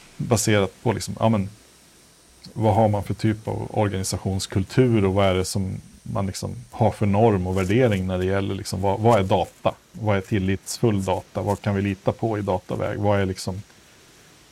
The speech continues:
etablerade arbetssätt för hur man gör saker? Eh, i Sverige är det ju så att många industriföretag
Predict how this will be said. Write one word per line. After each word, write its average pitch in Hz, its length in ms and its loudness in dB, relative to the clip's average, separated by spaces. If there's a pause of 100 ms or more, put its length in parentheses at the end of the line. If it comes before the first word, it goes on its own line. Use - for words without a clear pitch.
etablerade 104 580 4
arbetssätt 98 480 2
för 95 100 -2
hur 101 120 2
man 95 140 2
gör 104 160 0
saker? - 420 -8 (640)
Eh, 101 280 -6
i 104 80 -4
Sverige 113 360 4
är - 20 4
det 147 60 4
ju 107 60 2
så - 140 -6
att - 120 -14
många 107 260 0
industriföretag 98 1000 0